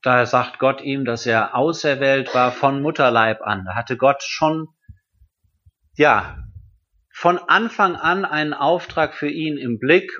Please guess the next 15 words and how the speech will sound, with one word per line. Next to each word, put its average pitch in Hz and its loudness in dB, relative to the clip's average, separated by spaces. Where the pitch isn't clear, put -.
und 123 -6
jetzt - -6
war, 139 2
äh, 139 -2
dauert 165 4
es 160 -8
einfach 151 -2
nur 156 -2
noch, 151 -2
dass 135 -8
der 135 0
richtige 131 -4
Zeitpunkt 180 -2
erreicht 131 0
war, 160 2